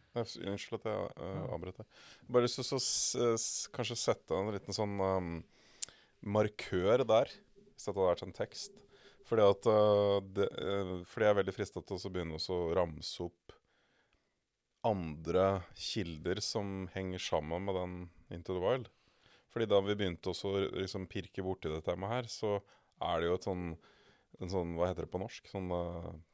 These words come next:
Speaker 1: avalanche, sånn snøskred av, eh,
Speaker 2: Ja, det er en
Speaker 1: av,
Speaker 2: slags,
Speaker 1: eh,
Speaker 2: eh,
Speaker 1: kilder, og det er jo, det er jo på en måte en av de moderne versjonene av det, men det er jo,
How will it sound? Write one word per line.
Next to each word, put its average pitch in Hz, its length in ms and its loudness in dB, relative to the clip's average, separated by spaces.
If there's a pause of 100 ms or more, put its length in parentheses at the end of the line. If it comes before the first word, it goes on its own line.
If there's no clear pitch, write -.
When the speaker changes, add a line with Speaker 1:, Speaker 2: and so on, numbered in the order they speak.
(360)
Speaker 1:
avalanche, 98 600 0
sånn 92 120 -6
snøskred 92 1000 0
av, 95 360 0
eh, 92 320 -4 (280)
Speaker 2:
Ja, 165 160 -6
det 151 80 -4
er 139 80 2
en - 20 6
Speaker 1:
av, 104 100 6
Speaker 2:
slags, 98 460 6
Speaker 1:
eh, 107 580 -6
Speaker 2:
eh, 127 520 -12
Speaker 1:
kilder, 107 380 0
og 104 80 4
det 113 100 10
er 113 160 12
jo, 98 120 4
det 107 140 4
er 98 100 8
jo 87 80 2
på 85 180 -12
en 98 80 -2
måte 87 160 2
en 85 120 0
av 82 100 -2
de 90 100 -2
moderne 82 560 0
versjonene 107 400 -2
av 113 100 0
det, 131 140 2
men 98 140 0
det 92 100 4
er 92 100 6
jo, 95 140 2